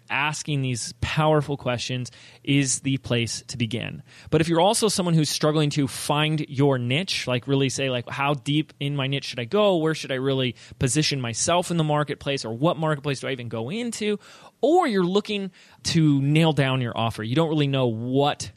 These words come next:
or maybe you have a lot of offers and you can't figure out yet which one to start with. You're gonna love this. So this is a free P D F I put together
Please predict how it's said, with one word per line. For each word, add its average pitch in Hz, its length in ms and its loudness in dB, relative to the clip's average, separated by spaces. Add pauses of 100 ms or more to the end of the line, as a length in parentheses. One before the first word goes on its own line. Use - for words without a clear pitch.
(160)
or 120 80 -12
maybe 143 140 -2
you 143 80 2
have 107 60 0
a 104 40 -2
lot 117 300 0
of 127 80 0
offers 107 360 -4
and 117 40 -6
you 113 160 -6
can't 135 180 -4
figure 135 160 -2
out 110 220 -4
yet 123 260 -2
which 127 300 -2
one 143 160 -2
to 113 140 -6
start 160 400 2
with. 120 280 -4 (580)
You're 147 120 2
gonna 180 140 0
love 123 480 0
this. - 180 -8
So 135 100 -2
this 175 140 2
is 165 80 -4
a 151 60 2
free 202 520 2
P 180 200 -2
D 170 120 2
F 156 140 0
I 151 80 2
put 143 160 0
together 139 420 2